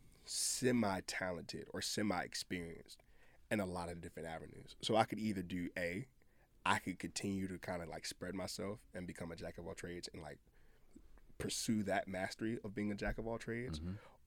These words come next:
Speaker 1: or I could pare down on maybe one or two expressions and let that be my path. Um, that's my fork now. That's where I am, where,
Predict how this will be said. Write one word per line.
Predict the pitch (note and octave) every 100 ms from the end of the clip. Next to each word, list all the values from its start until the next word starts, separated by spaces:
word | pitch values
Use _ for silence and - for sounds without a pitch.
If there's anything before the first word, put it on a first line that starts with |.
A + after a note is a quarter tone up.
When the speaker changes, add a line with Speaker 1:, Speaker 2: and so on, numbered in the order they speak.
| -
Speaker 1:
or | A#2 B2 A2 G#2+ -
I | G2
could | - - F#2+ - -
pare | - - G#2+ F#2+
down | F#2 F#2+ F#2 F2 E2+ - - - -
on | G2
maybe | F2+ F2+
one | F2+ F#2+ F#2
or | F2+
two | - F#2+
expressions | F2+ - - D#2+ - - C3 - - - - -
and | G#2 G#2+
let | F2+
that | E2+
be | -
my | E2 -
path. | - - - - - - - - - - - - - -
Um, | - - - - - - - - - - - -
that's | A#2 B2
my | A2+ G2+
fork | - A2 -
now. | C3 C#3+ D#3+ - - - - - - -
That's | G#2+ G2 G2+ -
where | G#2 G2+
I | G#2
am, | G#2 G2+ -
where, | G2 G#2